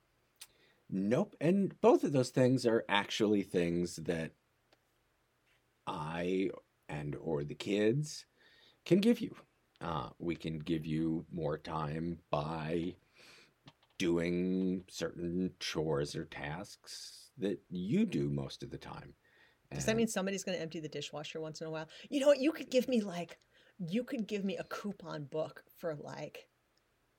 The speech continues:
Speaker 2: nine dishwasher emptyings.
Speaker 1: <laughs> And just
Speaker 2: And
Speaker 1: for,
Speaker 2: then
Speaker 1: for new listeners out there,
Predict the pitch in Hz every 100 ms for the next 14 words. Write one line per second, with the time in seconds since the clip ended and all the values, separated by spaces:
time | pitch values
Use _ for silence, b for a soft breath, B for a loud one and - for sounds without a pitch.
0 | _ 185 190 190 185 185 185 165 - -
1 | 147 147 - 165 - 160 160 151 - 135
2 | - - - - - - _ 190 - 240
3 | B B 233 - 170 160 - - 135 -
4 | 120 127 123 - 131 123 202 185 120 110
5 | 101 87 90 80 - 80